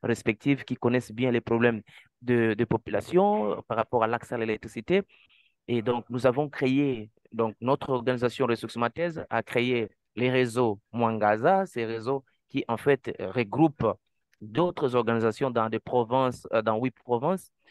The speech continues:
Et Rwang-, Mwangaza, qui veut justement dire la lumière, qui veut dire é-, é-, é-, électricité.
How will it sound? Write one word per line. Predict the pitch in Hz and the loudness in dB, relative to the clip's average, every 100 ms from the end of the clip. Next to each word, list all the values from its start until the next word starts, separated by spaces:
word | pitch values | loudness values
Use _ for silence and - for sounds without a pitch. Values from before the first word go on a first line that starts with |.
| - _ | -20 _
Et | - 117 110 104 104 | -4 -2 0 0 4
Rwang-, | 123 117 113 | 4 4 -2
Mwangaza, | 123 120 120 123 165 170 170 | 0 2 4 2 2 0 -4
qui | - 123 | -8 -8
veut | 117 123 104 | -2 -2 -2
justement | 110 131 123 117 113 | -6 -4 -2 0 0
dire | 120 117 | -2 -2
la | 110 | -2
lumière, | 107 107 113 127 139 - | -4 -4 0 0 -2 -10
qui | 117 | -4
veut | 117 | -2
dire | 107 123 110 - _ | 0 -2 -2 -8 _
é-, | 127 - | -2 2
é-, | 117 110 101 95 65 98 90 53 | 2 4 2 0 -2 -2 -2 -2
é-, | |
électricité. | 110 110 113 104 104 113 104 | -2 -2 -6 -10 -8 -6 -6